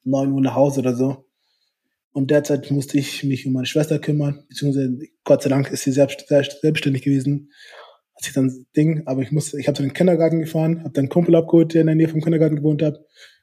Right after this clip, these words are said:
und sind zusammen in die Grundschule gelaufen, so welche Sachen. Und dann später, wo ich auf die Hauptschule gegangen bin, ist meine Schwester dann auch alleine in die Schule gegangen. Und jetzt so im Nachhinein denke ich so, wie verrückt es ist.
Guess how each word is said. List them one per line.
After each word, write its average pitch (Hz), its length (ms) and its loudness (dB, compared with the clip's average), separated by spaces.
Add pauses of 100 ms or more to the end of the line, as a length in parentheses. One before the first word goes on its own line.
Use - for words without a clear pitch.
und 143 80 -4
sind 151 140 0
zusammen 147 240 0
in 135 60 -4
die 127 40 -2
Grundschule 170 280 4
gelaufen, 139 580 -2 (260)
so - 140 -4
welche 135 200 4
Sachen. 131 320 0 (600)
Und 143 100 0
dann 143 120 4
später, 147 320 4
wo 147 40 6
ich 143 140 2
auf 139 80 -2
die 139 120 -2
Hauptschule 151 280 2
gegangen 151 200 0
bin, 151 120 2
ist 151 120 -4
meine 143 100 -2
Schwester 147 240 -4
dann 143 80 0
auch 143 100 -4
alleine 151 260 0
in 151 80 2
die 151 60 -2
Schule 160 260 0
gegangen. 156 380 -2 (800)
Und 131 400 -4
jetzt 156 220 2
so 151 80 4
im 139 60 2
Nachhinein 143 360 0
denke 139 180 -4
ich 120 60 -8
so, 117 160 -12
wie 120 140 -14
verrückt 151 340 -6
es 120 100 -10
ist. - 300 -10